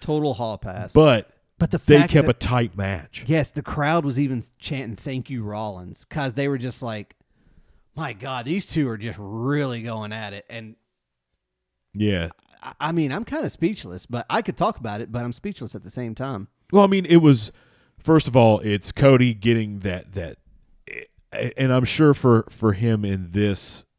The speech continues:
Speaker 2: this match, if he were to been healthy,
Speaker 1: Mm-hmm.
Speaker 2: this was his,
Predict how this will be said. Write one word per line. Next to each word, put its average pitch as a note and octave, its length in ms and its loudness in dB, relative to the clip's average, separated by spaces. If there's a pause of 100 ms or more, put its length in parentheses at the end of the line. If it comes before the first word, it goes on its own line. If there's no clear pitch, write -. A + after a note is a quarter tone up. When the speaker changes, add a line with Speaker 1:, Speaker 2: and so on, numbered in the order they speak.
Speaker 2:
this G2+ 300 -6
match, F#2+ 440 -6 (180)
if - 120 -12
he G2 120 -10
were F#2 160 -6
to F2 80 -12
been D#2+ 340 -12 (720)
healthy, A#2 520 -6 (540)
Speaker 1:
Mm-hmm. G#2+ 240 -16 (320)
Speaker 2:
this C3 320 2
was C3 220 6
his, G#2 520 2